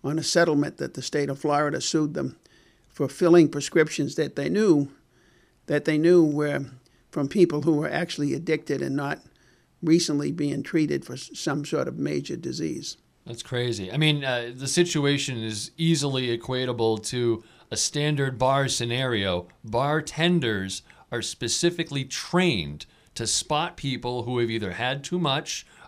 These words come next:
Speaker 2: are reaching whatever limit they are based on height and weight and just at a glance, and they're then trained on how to actively disengage that person.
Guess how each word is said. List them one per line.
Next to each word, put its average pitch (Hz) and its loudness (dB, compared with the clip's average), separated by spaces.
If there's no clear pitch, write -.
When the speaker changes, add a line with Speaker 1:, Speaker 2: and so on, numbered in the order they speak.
Speaker 2:
are 110 0
reaching 151 -4
whatever 147 0
limit 143 -2
they 151 0
are 143 0
based 139 -4
on 139 -4
height 135 -6
and 156 -4
weight 131 -6
and 143 -6
just 139 -10
at 156 -6
a 175 0
glance, 117 -4
and 131 -4
they're 127 -4
then 143 -2
trained 135 -4
on 127 -2
how 131 -2
to 127 -6
actively 139 -4
disengage 117 -4
that 101 -4
person. 95 -6